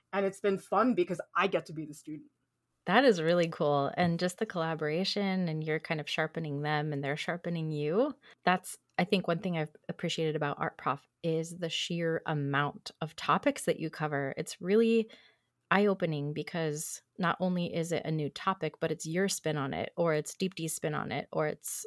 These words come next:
Speaker 2: um, Jordan's or whoever. And it's really cool to even hear you guys talk back and forth and disagree about things and have your own opinion and be kind of, you know, better at articulating your point of view,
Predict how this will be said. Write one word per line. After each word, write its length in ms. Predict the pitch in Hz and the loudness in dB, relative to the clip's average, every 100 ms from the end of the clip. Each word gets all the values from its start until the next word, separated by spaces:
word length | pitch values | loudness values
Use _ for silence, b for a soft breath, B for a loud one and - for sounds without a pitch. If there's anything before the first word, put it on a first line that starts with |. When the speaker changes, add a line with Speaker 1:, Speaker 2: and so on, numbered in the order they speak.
| - | -8
Speaker 2:
um, 420 | 151 135 - 151 - _ _ _ _ _ - - | -6 -6 -8 -10 -14 _ _ _ _ _ -18 -4
Jordan's 520 | 190 170 151 151 - - B B B B - | 2 2 2 -2 -8 -14 B B B B -4
or 120 | 170 | -2
whoever. 560 | 175 170 170 156 135 - | 2 4 4 4 2 0
And 420 | 143 151 143 139 - _ _ 180 | 0 2 0 -2 -8 _ _ 0
it's 180 | 175 | 0
really 340 | - 180 214 220 | -2 4 6 6
cool 220 | - 180 | 2 0
to 220 | 170 - 175 | 0 -4 -4
even 260 | 170 160 | -2 -2
hear 180 | 156 180 | 0 0
you 160 | 165 156 | 0 2
guys 280 | 147 143 | 2 0
talk 280 | - 156 - | -2 -4 -2
back 180 | - 147 | -4 -4
and 140 | 147 | -6
forth 280 | - 294 226 | -2 0 2
and 140 | 165 151 | 0 0
disagree 500 | 165 160 160 185 220 | -4 -4 -2 2 4
about 300 | 151 - - | 4 0 -4
things 460 | 139 - 110 - - | -4 -4 -8 -10 -8
and 380 | 147 139 143 - b b b b b | -6 -4 -6 -10 b b b b b
have 200 | 151 147 | 2 4
your 120 | 143 | 4
own 140 | 170 180 | 2 0
opinion 640 | - 302 339 165 135 127 | 0 2 6 6 4 2
and 340 | - 143 139 - - | 0 0 -2 -4 -8
be 200 | 151 156 | -8 -4
kind 240 | 165 147 | -2 -2
of, 220 | 147 156 - - | -4 -10 -12 -2
you 80 | 180 | 0
know, 140 | 156 | 0
better 440 | 156 165 170 175 - | 2 2 4 4 2
at 360 | 151 - - - B B B | -2 -4 -8 -18 B B B
articulating 920 | 165 - - 196 190 175 160 156 147 147 | 2 2 -2 -2 2 4 4 4 2 0
your 160 | 147 | -2
point 280 | - 175 147 | -2 -2 -2
of 80 | 143 | -2
view, 460 | 185 170 73 - | 0 2 2 0